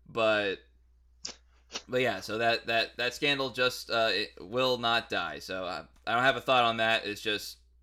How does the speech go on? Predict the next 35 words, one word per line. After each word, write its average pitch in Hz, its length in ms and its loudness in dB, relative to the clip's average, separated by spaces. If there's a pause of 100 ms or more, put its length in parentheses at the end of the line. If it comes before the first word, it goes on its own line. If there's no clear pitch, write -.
it - 80 -4
just 143 160 -2
comes 170 220 2
up 147 140 2
a 131 40 2
lot, 117 340 2 (100)
uh, 110 60 -2
i-, 104 380 0
i-, 104 240 -4
is 104 180 -6
all 95 220 -4
I'll 92 140 -8
say. 90 320 -8 (220)
And 123 120 -4
especially 147 600 2
if 120 160 0
you're 123 180 2
on 117 120 2
a 110 40 -4
softball 113 540 0
team 101 240 -8
with 98 160 -8
one 107 180 0
Astros 104 500 -2
fan 95 280 -6
and 92 80 -10
the 87 40 -12
rest 104 260 -2
are 101 80 -2
Rangers 101 380 -6
fans, 127 540 -4 (520)
uh, 101 360 2
the 110 140 -6
group 139 220 0
texts, - 600 -2